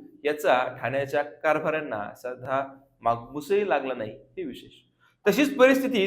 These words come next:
तोफखाना, भिंगार कॅम्प आणि एमआयडीसी पोलीस ठाण्यांची झाली आहे, हे वास्तव. जुगार, सोरट, बिंगोंचे क्लब चौक चौकात थाटलेत आणि तरुण पिढी बरबाद झाली. मात्र याचे पोलिसांना सोयरसूतक नसल्याचं वास्तव आहे,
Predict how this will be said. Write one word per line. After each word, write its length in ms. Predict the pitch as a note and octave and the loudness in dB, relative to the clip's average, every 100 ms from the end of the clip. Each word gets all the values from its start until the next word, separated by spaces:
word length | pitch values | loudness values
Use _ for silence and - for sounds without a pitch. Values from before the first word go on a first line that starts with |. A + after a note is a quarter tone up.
| F#3+ | 4
तोफखाना, 420 | G#3+ G#3+ G3+ G#3 | 2 4 6 6
भिंगार 340 | F#3+ F3+ F#3+ F#3+ | 4 4 4 4
कॅम्प 380 | G3+ D#3+ C#3+ C#3+ | 6 6 6 2
आणि 240 | - D3+ D#3 | -2 -2 -2
एमआयडीसी 440 | E3+ E3+ E3+ G3 | 0 -2 -6 -10
पोलीस 380 | - D#3 D#3 - | -10 -8 -8 -6
ठाण्यांची 360 | B2 C3 C3+ C3+ | -6 -6 -10 -14
झाली 460 | - - C#3 D#3+ | -14 -12 -6 -4
आहे, 120 | A#2+ | -4
हे 460 | - - - _ C#3 | -6 -14 -20 _ -8
वास्तव. 300 | A2 - - - _ - - - _ A#2+ | -8 -8 -18 -20 _ -16 -16 -18 _ -12
जुगार, 440 | B2 A#2+ A2+ G#2 | 0 2 2 -2
सोरट, 420 | - A#2+ A2+ A2 G#2+ - | -10 -8 -4 -4 -6 -12
बिंगोंचे 440 | A#2 A#2 A#2 A2+ A#2+ | -12 -10 -10 -10 -14
क्लब 380 | - B2 G#2 - - _ _ | -10 -8 -8 -10 -20 _ _
चौक 220 | B2+ C#3 D3 | -10 -6 -6
चौकात 400 | D3+ D#3 D#3+ A#2 | -6 -6 -10 -12
थाटलेत 300 | G#2+ G#2+ G2+ - _ - | -12 -12 -14 -18 _ -14
आणि 120 | A#2+ B2 | -12 0
तरुण 220 | G3 G#3+ | 2 2
पिढी 300 | G#3 D#3+ B2+ C3+ - - | 0 -4 -4 -8 -12 -8
बरबाद 400 | A2 C#3 A2+ A2 | -2 -2 -2 -6
झाली. 220 | - - _ _ _ _ _ G3 | -10 -20 _ _ _ _ _ 6
मात्र 320 | A#3 C4 A#3+ | 8 10 12
याचे 220 | A3+ A3+ A3+ | 12 10 2
पोलिसांना 840 | - A#3 A#3 A3+ A3 G#3+ F3 F3+ - | -2 -2 2 0 4 6 6 4 -4
सोयरसूतक 800 | - F#3+ G3+ G3 - - G3+ - | -4 0 0 0 -6 -6 -6 -8
नसल्याचं 640 | D#3 D3+ D#3+ D3+ D3+ B2+ C#3 - - _ _ - | -6 -6 -2 -4 0 -2 -2 -12 -20 _ _ 2
वास्तव 340 | E3 - A3 | 2 4 4
आहे, 180 | A#2+ | 4